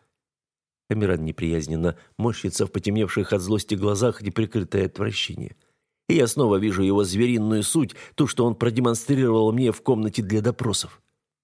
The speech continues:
«Но она этого не сделала. Алисия тоже не усвоила урок», вздыхает Эмир,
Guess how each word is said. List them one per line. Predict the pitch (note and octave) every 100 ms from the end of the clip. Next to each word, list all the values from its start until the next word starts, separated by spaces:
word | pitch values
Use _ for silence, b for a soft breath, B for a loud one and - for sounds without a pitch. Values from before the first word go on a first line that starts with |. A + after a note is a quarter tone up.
| _ _ _ _ _ _
«Но | F#2+ C3 -
она | C#3 C3 C#3
этого | C3+ B2+ B2+ A#2+
не | A#2+
сделала. | A2 E2+ D#2 F#2+ F2 D#2+ - - - _ _ _ _ _
Алисия | - C#3+ A#2 A#2+ A2+
тоже | F2 G2 F#2+ F2+
не | F2+
усвоила | F2 - F2 F2 E2+ F2 -
урок», | F#2+ E2+ D#2+ - - _ _ _ _ _
вздыхает | A2+ B2 G#2 F2+ E2
Эмир, | G2+ A#2+ G#2